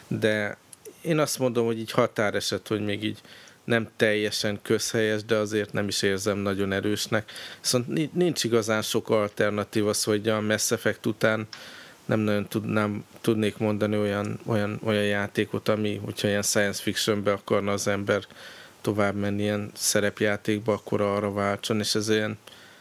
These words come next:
találjuk úgy a kettő, kettő ilyen nagyobb játék között. És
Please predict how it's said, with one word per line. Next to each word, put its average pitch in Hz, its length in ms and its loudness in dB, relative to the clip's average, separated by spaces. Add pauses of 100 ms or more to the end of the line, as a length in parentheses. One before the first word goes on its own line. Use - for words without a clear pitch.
(380)
találjuk 101 400 2
úgy 104 160 0
a 98 80 0
kettő, 101 640 0 (1080)
kettő - 320 0
ilyen 98 160 2
nagyobb 101 340 0
játék 98 480 0
között. - 560 -2 (1160)
És 107 640 0